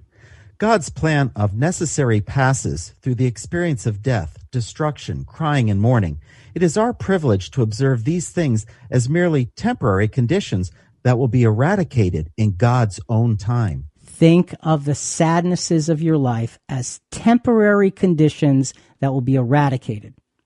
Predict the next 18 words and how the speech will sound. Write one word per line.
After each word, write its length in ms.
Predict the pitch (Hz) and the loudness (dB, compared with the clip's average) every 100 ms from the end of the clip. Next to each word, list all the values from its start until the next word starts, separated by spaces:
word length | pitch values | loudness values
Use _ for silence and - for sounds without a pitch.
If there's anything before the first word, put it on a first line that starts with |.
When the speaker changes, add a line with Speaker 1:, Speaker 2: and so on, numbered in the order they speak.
| - | -2
Speaker 2:
They're 120 | 151 | -2
going 540 | 123 110 156 151 143 139 _ | 0 2 4 6 4 2 _
to 100 | - | -6
go 440 | 127 127 117 117 - _ _ _ _ - | -2 0 -2 -4 -8 _ _ _ _ -6
away. 420 | 131 117 110 - _ _ - _ - | -6 -6 -10 -18 _ _ -20 _ -4
Okay? 300 | 131 160 151 - | 2 4 2 0
You 100 | 165 | 4
know 80 | 190 | 6
what 160 | 214 | 4
it's 160 | 208 - | 2 0
like, 220 | 190 185 | 0 0
Jonathan? 440 | 196 180 180 190 175 _ | 2 2 2 0 -4 _
It's 160 | - - | -8 0
like 200 | 165 156 | 0 0
you're, 80 | 147 | -4
you, 200 | 175 156 | -4 -4
you, 200 | 165 151 | -2 0
you're, 400 | 151 160 156 147 | 0 2 4 2